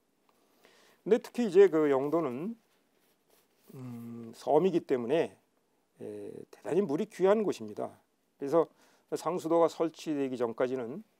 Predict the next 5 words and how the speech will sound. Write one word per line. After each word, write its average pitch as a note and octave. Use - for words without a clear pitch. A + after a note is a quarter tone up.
이제 A#2+
마을 C3
공동물에 B2
의지하거나 A2+
아니면 C3+